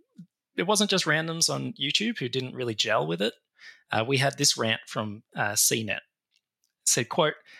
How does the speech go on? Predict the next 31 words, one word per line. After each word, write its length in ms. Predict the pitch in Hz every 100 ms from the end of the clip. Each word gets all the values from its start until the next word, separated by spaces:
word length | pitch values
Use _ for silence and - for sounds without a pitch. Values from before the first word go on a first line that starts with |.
| -
"Yes, 400 | 160 131 - -
it's 180 | 156 -
releasing 440 | 139 147 170 190
the 80 | 156
Fire 260 | - 131 131
Phone 240 | - 131
in 80 | 117
the 80 | 110
U 160 | 110
S 160 | 117 -
next 260 | 127 - 117
week 260 | 104 -
with 100 | 117
all 220 | - 147
sorts 280 | 156 131 127
of 60 | 127
technological 720 | 120 - 113 107 - - 110
enhancements, 560 | 101 107 95 - 95 -
such 200 | - 107
as 120 | 101
five 340 | - 123 131
infrared 400 | 143 131 - 110
cameras 340 | - 117 110 107
to 60 |
help 220 | - 123 -
you, 220 | 131 123 113 - - _ -
um, 220 | 101 101 - _
burgle 260 | 127 117 104
houses 460 | 110 104 98 - -
or 60 | -
something." 380 | 110 98 95